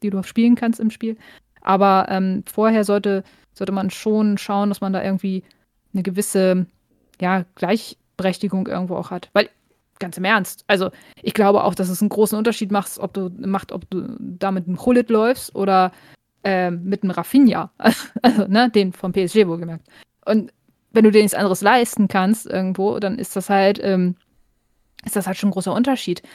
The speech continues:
Das ist ja auch so ein, so ein Punkt, den viele einfach auch immer anmerken. Ich kann, ich spiele hier mit Spielern, mit denen ich noch nie vorher gespielt habe, so.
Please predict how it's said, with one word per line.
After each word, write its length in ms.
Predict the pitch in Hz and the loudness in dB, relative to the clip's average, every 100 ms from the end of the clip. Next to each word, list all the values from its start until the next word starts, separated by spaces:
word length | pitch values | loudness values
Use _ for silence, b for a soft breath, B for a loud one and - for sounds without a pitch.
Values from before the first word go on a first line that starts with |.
| B | B
Das 120 | 185 | -6
ist 120 | 202 | -4
ja 120 | 202 | 0
auch 160 | - 269 | 2 0
so 140 | 233 | 0
ein, 180 | 196 190 | -4 -4
so 80 | 185 | -6
ein 100 | 180 | -8
Punkt, 240 | - 202 | -4 -4
den 100 | 190 | -4
viele 240 | 185 220 196 | -6 -6 -6
einfach 300 | 185 185 185 | -6 -8 -12
auch 160 | 180 | -12
immer 180 | - 185 | -8 -6
anmerken. 380 | - 190 190 - B B | -4 -4 -4 -8 B B
Ich 140 | - | -10
kann, 280 | - 233 233 B | -2 2 2 B
ich 120 | - - | -8 -4
spiele 220 | - 277 | 0 0
hier 180 | 226 240 | 4 2
mit 120 | 208 | 2
Spielern, 400 | - 294 254 247 | -2 0 2 0
mit 100 | 226 | 0
denen 100 | 233 | 0
ich 80 | 208 | 0
noch 80 | |
nie 160 | 214 277 | 0 0
vorher 220 | - 220 | 0 -2
gespielt 520 | 196 - - 320 320 | -2 -6 4 4 4
habe, 300 | 175 170 175 | -6 -4 -4
so. 220 | 170 180 | -4 -4